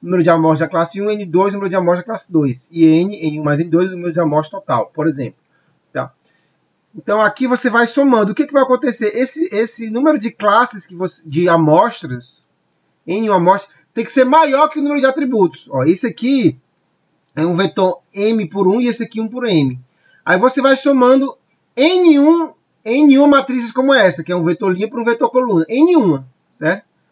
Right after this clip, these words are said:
E a gente demonstra, eu não vou entrar aqui nisso, porque, enfim, não, não é necessário, não é um detalhe dos mais importantes. Mas a gente, ó, re-, em resumo,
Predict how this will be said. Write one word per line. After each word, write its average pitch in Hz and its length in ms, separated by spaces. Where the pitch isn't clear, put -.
E 208 120
a 302 80
gente 285 220
demonstra, 254 460
eu 302 40
não 339 100
vou 311 120
entrar 247 240
aqui 220 240
nisso, 220 280
porque, 202 280
enfim, 170 360
não, 165 220
não 160 440
é 151 100
necessário, 160 1000
não 147 120
é 156 80
um - 20
detalhe 143 320
dos 131 100
mais 135 480
importantes. 151 720
Mas 202 160
a 247 60
gente, 262 180
ó, 185 140
re-, 196 240
em 214 80
resumo, 226 320